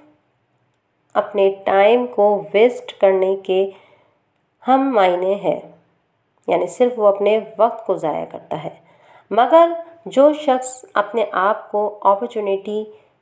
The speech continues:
के यूज़ में लगाता है, वो ना सिर्फ opportunity से benefit achieve करता है, बल्कि उसकी success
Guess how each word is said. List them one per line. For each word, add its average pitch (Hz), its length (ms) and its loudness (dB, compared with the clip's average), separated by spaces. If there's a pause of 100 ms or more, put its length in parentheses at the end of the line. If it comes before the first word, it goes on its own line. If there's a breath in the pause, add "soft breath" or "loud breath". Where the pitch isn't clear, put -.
के 240 220 4
यूज़ 220 600 -4
में 196 240 4
लगाता 160 520 2
है, 214 440 -4 (220)
वो 220 180 4
ना 226 300 2
सिर्फ 294 360 2 (480 loud breath)
opportunity 247 920 -2 (360 soft breath)
से 262 240 4
benefit 240 720 2 (280)
achieve 262 500 -2
करता 196 260 2
है, 190 420 -4 (140)
बल्कि 240 760 0 (760)
उसकी 240 680 -4
success - 1000 -2